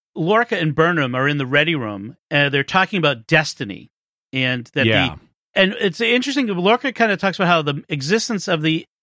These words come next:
Speaker 1: mirror universe is an argument for destiny or for the existence of God. Uh, he, do-, they don't, he doesn't say
Speaker 2: He,
Speaker 1: that.
Speaker 2: he doesn't say God.
Speaker 1: But, but
Speaker 2: Mm-hmm.
Speaker 1: there's this implication that, uh, the existence of a mirror universe implies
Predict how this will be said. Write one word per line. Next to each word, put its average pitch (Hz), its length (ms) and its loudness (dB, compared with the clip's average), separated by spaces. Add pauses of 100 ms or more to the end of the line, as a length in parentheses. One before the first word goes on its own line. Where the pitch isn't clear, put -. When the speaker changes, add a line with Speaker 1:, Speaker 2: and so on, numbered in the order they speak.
(140)
Speaker 1:
mirror 175 220 2
universe 160 460 0
is 131 120 -4
an 151 100 -4
argument 160 520 0
for 135 180 -4
destiny 156 840 0 (440)
or 143 300 0
for - 180 -8
the 123 100 0
existence 143 440 -2
of 113 140 -6
God. 139 680 0
Uh, 156 220 -8
he, 160 140 4
do-, 254 160 4
they 240 100 6
don't, 226 220 2
he 190 100 -2
doesn't 208 260 2
say 196 200 2
Speaker 2:
He, 156 80 4
Speaker 1:
that. 147 200 4
Speaker 2:
he 131 60 2
doesn't 139 260 2
say 104 200 0
God. 90 480 0 (100)
Speaker 1:
But, 190 400 0
but 208 100 0
Speaker 2:
Mm-hmm. 202 60 -2
Speaker 1:
there's 202 300 -2
this 190 240 -2
implication 208 760 0
that, 139 240 2 (500)
uh, 143 240 0
the 156 160 4
existence 190 580 0
of 160 140 2
a 151 80 4
mirror 175 320 4
universe 139 720 -2 (300)
implies 156 960 0